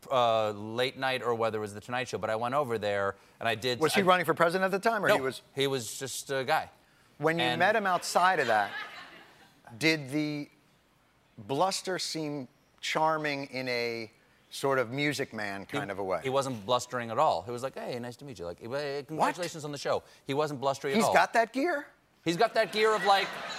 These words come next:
Speaker 1: just some guy you'd see someplace. That's what he seemed like. Just some, he was just some guy.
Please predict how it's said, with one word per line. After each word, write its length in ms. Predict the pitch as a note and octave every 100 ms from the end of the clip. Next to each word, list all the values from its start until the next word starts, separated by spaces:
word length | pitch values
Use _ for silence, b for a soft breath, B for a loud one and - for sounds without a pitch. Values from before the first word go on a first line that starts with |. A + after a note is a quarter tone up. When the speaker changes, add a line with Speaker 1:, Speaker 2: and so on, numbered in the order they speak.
| - - -
Speaker 1:
just 240 | G#3 A3
some 240 | A3+ A3 G3
guy 360 | G3+ G#3 G#3
you'd 300 | G3+ F#3+ F#3
see 160 | - F3+
someplace. 520 | - B2 G#2+ F2 -
That's 200 | C3+ C#3+
what 80 | D3+
he 40 |
seemed 220 | C#3 D#3
like. 140 | A#2+ G2
Just 180 | B2+ -
some, 140 | C#3+
he 40 | C#3
was 100 | C3+
just 160 | C3+
some 160 | D3 C#3
guy. 240 | C#3 E2+